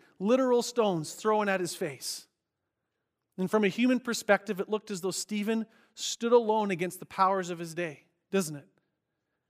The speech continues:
It's him against seventy-one and a mob and a crowd, and there's just Stephen. But it's not how Stephen saw it.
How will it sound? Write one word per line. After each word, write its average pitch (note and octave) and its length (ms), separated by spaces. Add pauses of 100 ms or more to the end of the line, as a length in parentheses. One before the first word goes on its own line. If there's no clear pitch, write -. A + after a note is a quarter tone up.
(240)
It's - 160
him A#3+ 180
against G3+ 360
seventy-one G3+ 680
and C3 160 (220)
a D3+ 60
mob G3+ 460
and C#3+ 80
a C3 40
crowd, G3 380
and F3+ 80
there's D#3+ 140
just - 240
Stephen. D#3+ 440 (320)
But F#3+ 100
it's F#3 180
not G3+ 220
how G3+ 120
Stephen F#3+ 400
saw F#3 360
it. - 180